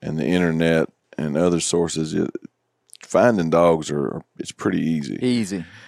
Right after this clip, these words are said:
Speaker 1: Very easy.
Speaker 2: Readily
Speaker 1: Uh,
Speaker 2: available.
Speaker 1: finding the right
Speaker 2: I
Speaker 1: dog.
Speaker 2: bet, I bet we could right now on our phone, Brent, I bet we could do a challenge. Could we, in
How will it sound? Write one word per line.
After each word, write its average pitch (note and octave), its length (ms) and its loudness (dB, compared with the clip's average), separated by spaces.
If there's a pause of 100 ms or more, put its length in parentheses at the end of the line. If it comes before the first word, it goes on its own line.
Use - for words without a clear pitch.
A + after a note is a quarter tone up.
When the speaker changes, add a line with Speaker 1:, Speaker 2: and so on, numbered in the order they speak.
(280)
Speaker 1:
Very F2 420 4
easy. B1+ 360 -4
Speaker 2:
Readily C3+ 560 6
Speaker 1:
Uh, - 20 4
Speaker 2:
available. A2+ 680 2
Speaker 1:
finding G2+ 400 4
the E2 100 4
right F#2+ 340 4
Speaker 2:
I D#3 120 6
Speaker 1:
dog. F#3 100 6
Speaker 2:
bet, F3 320 6
I D3 100 6
bet E3 260 6
we D3 120 4
could B2 200 2
right A#2 320 4
now B2+ 280 4
on A2 140 4
our G#2 140 2
phone, G#2+ 600 0
Brent, G2+ 300 -4
I A#2+ 100 2
bet A#2+ 240 2
we B2+ 100 2
could A2+ 180 -4
do A2+ 140 2
a G2 60 0
challenge. G2+ 720 0 (400)
Could B2+ 200 0
we, A#2+ 280 4
in G2+ 260 -2